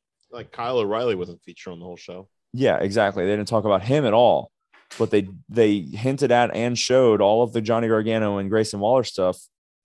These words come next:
Speaker 2: And, uh, like, they, they showed that at the beginning and Grayson Waller hinting at it, and also, like, the backstage locker room stuff, like, them not wanting Grayson Waller in the back because of what he did last week, them hinting at that again. Do you think that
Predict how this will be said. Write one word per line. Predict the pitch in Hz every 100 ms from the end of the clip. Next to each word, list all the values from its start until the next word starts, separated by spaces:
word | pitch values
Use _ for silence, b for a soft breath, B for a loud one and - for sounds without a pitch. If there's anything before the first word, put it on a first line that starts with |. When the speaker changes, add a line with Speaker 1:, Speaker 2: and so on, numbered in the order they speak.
| _ _ -
Speaker 2:
And, | 95 82
uh, | 90
like, | 90 82
they, | 73 67
they | - 101
showed | - 127 123
that | 123
at | 123
the | 123
beginning | 107 110 101 101
and | 98
Grayson | 98 101 98
Waller | 98 95 95 95
hinting | 104 98 101 87
at | 92
it, | 104 90
and | 92
also, | 90 98 -
like, | 92 92 -
the | 87
backstage | 85 101 90 - 101 87
locker | 92 92 98
room | 92 87
stuff, | - 98 -
like, | 90 76 _ _ _ _ _ _ _ _
them | 101 110 107
not | 104 92
wanting | 98 98 98 95
Grayson | 95 95 95
Waller | 92 92 95 92
in |
the | 92
back | 85 80 80
because | - - 90
of | 92
what | 82 85
he | 104
did | 117
last | 110 85 87
week, | 90 78
them | - 87
hinting | 90 104 107 95
at | 82 -
that | 85
again. | 87 98 107 85 _ _ _ _ _ _ - 117 104 _ _ _ _
Do | 120
you | 120 165
think | 196 - - 110 151 131
that | 107 101 95